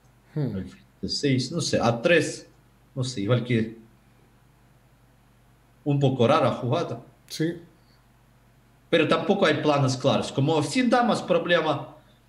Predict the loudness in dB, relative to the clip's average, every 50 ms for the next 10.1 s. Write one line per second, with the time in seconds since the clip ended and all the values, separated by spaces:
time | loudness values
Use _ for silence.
0 | _ -8 0 2 4 6 6 4 4 2 -4 -10 -16 -20 -20 _ -20 -20 -20 _
1 | _ _ _ _ _ _ _ _ _ _ _ -8 -4 0 2 4 4 4 4 2
2 | 2 2 2 2 4 2 0 -2 -6 -14 -18 -20 _ _ _ _ _ _ _ _
3 | _ -20 _ _ _ -20 -20 _ _ -18 -12 -6 0 2 2 2 2 2 0 0
4 | 0 0 0 2 2 2 2 2 2 2 2 0 0 -2 -2 -2 -2 -4 -6 -6
5 | -6 -6 -6 -10 -16 -20 -20 _ _ _ _ _ _ _ _ _ _ _ _ _
6 | _ _ _ _ -4 -4 -2 0 0 0 0 0 -2 -2 0 0 0 2 2 2
7 | 2 2 2 0 2 2 2 2 2 2 0 -2 -2 -4 -12 -20 -20 _ _ _
8 | _ _ _ _ _ _ _ _ _ _ -6 -2 2 2 4 4 4 4 4 4
9 | 2 2 0 0 2 0 0 0 0 -4 -4 -2 -2 -2 -2 -2 -4 -4 -4 -4
10 | -6 -12